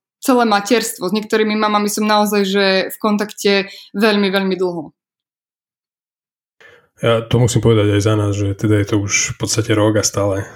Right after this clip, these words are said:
Speaker 2: stále si občas tak napíšeme a popýtame sa ťa, čo je strašne super mať takúto kamošku na telefóne. A ako, ako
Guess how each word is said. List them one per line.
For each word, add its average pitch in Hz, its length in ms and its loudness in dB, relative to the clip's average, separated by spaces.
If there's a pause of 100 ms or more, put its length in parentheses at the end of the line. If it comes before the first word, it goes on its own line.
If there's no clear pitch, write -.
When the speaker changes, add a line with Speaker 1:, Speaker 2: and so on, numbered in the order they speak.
Speaker 2:
stále 104 240 -4
si - 160 -2
občas 104 320 -4
tak 110 80 -6
napíšeme 107 560 0
a 101 80 -4
popýtame 101 400 0
sa - 160 -2
ťa, 113 400 0
čo - 160 -4
je 101 160 0
strašne - 480 -2
super 104 320 0
mať 104 320 -2
takúto - 720 -2
kamošku 101 480 0
na 101 80 2
telefóne. 107 720 0 (1200)
A 107 240 2
ako, 180 400 2
ako 151 160 -2